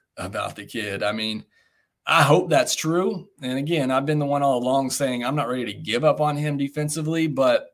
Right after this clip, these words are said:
are three sessions with Ron Washington in the offseason all of a sudden gonna turn him into an above average defender at shortstop? Uh, I kind of not necessarily believing or buying that. Um, <clears throat>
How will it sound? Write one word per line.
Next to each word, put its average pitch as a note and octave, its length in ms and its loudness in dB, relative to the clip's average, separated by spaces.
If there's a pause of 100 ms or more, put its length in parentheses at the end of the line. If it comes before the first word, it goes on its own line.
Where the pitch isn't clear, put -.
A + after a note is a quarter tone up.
(680)
are G#2 400 0 (560)
three D#3 220 0
sessions D#3+ 600 -2
with C#3 160 -4
Ron C3+ 300 -2
Washington C3+ 480 -2
in D3 100 -2
the B2+ 100 -4
offseason D3+ 540 0
all B2 200 -2
of B2 60 -4
a A#2 40 -6
sudden C3 240 -2
gonna B2 160 -2
turn B2 320 -6
him B2 140 -4
into A#2+ 260 -4
an A#2 80 -4
above A2 380 0
average A#2 320 0
defender A#2+ 640 -6 (420)
at G#2 140 -10
shortstop? C3 800 0
Uh, G2+ 520 -6
I G#2+ 120 -10
kind A#2+ 240 -4
of G#2+ 160 -10 (560)
not C#3+ 340 2
necessarily C3+ 760 0 (220)
believing A2+ 540 -2
or G#2 80 -6
buying G#2+ 420 -4
that. G#2 320 -6 (680)
Um, C3 600 2 (340)
<clears throat> - 80 -6